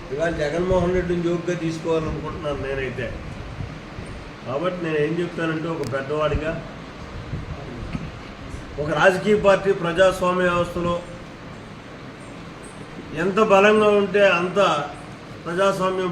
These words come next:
ప్రజ్వరిల్లేటటువంటి పరిస్థితి ఉంటుంది. కాబట్టి నువ్వు బలంగా ఉండాలి అని చెప్పి మనసా వాచా కోరుకునేటటువంటి ప్రజాస్వామ్యవాదిగా ఇప్పటికైనా బుద్ధి తెచ్చుకో.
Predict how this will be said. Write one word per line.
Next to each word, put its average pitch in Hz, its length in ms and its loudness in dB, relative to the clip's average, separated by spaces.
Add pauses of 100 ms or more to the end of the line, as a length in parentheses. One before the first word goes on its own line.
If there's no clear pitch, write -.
ప్రజ్వరిల్లేటటువంటి 165 1040 -2
పరిస్థితి 147 320 -4
ఉంటుంది. 151 300 -6 (3000)
కాబట్టి 208 480 4
నువ్వు 190 220 8
బలంగా 208 340 6 (100)
ఉండాలి 202 320 6 (120)
అని 190 160 2
చెప్పి 180 180 0 (100)
మనసా 180 340 0 (100)
వాచా 170 240 -2 (120)
కోరుకునేటటువంటి 147 880 -6 (100)
ప్రజాస్వామ్యవాదిగా 127 1040 -4 (1300)
ఇప్పటికైనా 240 580 6
బుద్ధి 208 280 2
తెచ్చుకో. 190 300 6